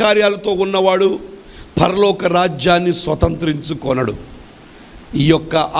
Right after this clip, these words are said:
ఆత్మ ఫలము కలిగిన వాడే పరలోక రాజ్యాన్ని స్వతంత్రించుకుంటాడు.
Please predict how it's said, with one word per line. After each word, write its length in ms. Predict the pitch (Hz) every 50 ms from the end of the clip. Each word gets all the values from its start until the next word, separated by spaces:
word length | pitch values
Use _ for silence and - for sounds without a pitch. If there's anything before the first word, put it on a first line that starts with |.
| 165 180
ఆత్మ 340 | 190 - - - - 185 165 -
ఫలము 320 | - 160 160 165 165 165 151 - -
కలిగిన 320 | 151 170 180 175 214 214 208 190 185
వాడే 300 | 165 151 156 151 151 147 147 147 147 - - - - - - - - - -
పరలోక 480 | 139 147 156 160 165 165 160 156 156 156 151 143 143
రాజ్యాన్ని 640 | 147 143 127 120 - 147 143 139 143 139 143 139 139 135 135 - - - - - - - - - -
స్వతంత్రించుకుంటాడు. 1300 | - - 139 135 127 - 151 139 135 135 135 135 135 131 - - - - 123 120 117 - 123 110 101 -